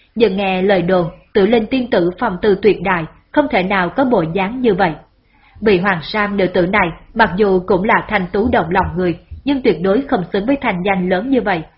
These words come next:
Chẳng lẽ đây không phải là khuôn mặt thật? Hàng Lập mở to mắt nhìn, trong lòng có chút buồn bực, thầm nghĩ. Tiền bối có chút giật mình, có phải là dung nhan của U Ngưng khiến cho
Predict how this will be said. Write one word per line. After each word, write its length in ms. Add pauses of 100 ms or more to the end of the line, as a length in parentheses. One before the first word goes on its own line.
(300)
Chẳng 180
lẽ 140
đây 240
không 260
phải 140
là 280
khuôn 160
mặt 180
thật? 160 (720)
Hàng 180
Lập 220
mở 300
to 120
mắt 240
nhìn, 220 (280)
trong 200
lòng 360
có 80
chút 240
buồn 240
bực, 360
thầm 220
nghĩ. 300 (800)
Tiền 220
bối 400
có 60
chút 240
giật 220
mình, 240 (260)
có 160
phải 140
là 260
dung 300
nhan 280
của 160
U 140
Ngưng 300 (160)
khiến 200
cho 80